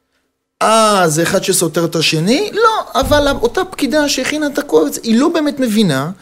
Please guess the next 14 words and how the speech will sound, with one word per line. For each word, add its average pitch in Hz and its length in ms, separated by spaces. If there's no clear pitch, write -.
והיא 180 200
מגיש-, 185 260
אני 165 180
אומר 170 200
לך, 208 140
חיים, 196 360
חברות 147 480
מכובדות 180 520
במשק, 240 460
והם 156 220
לא 233 140
מבינים 302 480
שיש 202 400
פה - 340